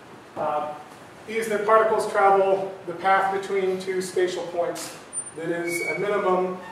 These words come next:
of the spatial distance as given by this metric.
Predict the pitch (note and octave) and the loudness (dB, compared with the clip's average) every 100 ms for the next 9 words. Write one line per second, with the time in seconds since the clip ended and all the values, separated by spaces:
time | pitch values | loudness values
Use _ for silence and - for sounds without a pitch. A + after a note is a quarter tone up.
0 | - - E3 E3 E3 D#3+ - - D3 D#3 | -16 -8 0 0 0 -4 -10 -16 -12 -6
1 | D#3+ D#3 D#3 - - - - - F#3+ F#3+ | -4 -4 -8 -12 -20 -20 -20 -6 0 2
2 | F#3 - E3+ E3 E3+ D#3 D#3+ D#3 E3+ E3+ | 0 -4 -6 -6 -8 -8 -6 -4 -4 -4
3 | E3 D#3+ D#3 D3+ D3+ - C#3 - | -4 -2 0 0 -2 -6 -10 -10